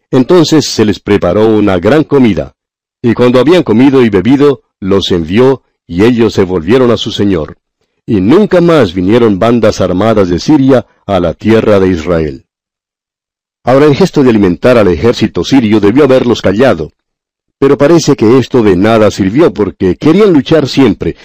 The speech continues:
y al parecer no les fue fácil recibir esta bondad. Tenemos luego el sitio de Samaria por Ben-Hadad, rey de Siria. Leamos los versículos veinticuatro y veinticinco. Después de esto,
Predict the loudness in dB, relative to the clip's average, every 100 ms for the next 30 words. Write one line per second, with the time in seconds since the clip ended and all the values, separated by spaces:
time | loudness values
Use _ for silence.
0 | -2 -2 2 0 2 0 0 2 2 2
1 | 0 0 0 0 -2 -2 -2 -4 -4 -2
2 | 0 0 -2 -2 0 -2 -4 _ _ _
3 | _ _ _ _ _ _ -4 0 2 2
4 | 2 2 2 0 _ -2 -2 0 -2 -4
5 | 0 0 0 0 0 0 2 0 -2 -2
6 | 0 2 2 0 -2 _ -6 0 0 0
7 | -2 0 -2 -4 -10 _ -4 0 2 2
8 | 0 -2 -2 -4 -4 -2 -2 -4 -10 _
9 | -14 -4 -2 -2 -6 -2 -2 0 -2 -4
10 | -6 _ _ -2 0 0 -4 -4 -4 -4
11 | -12 _ _ _ _ _ _ _ _ _
12 | -4 -4 0 0 2 0 0 -4 -6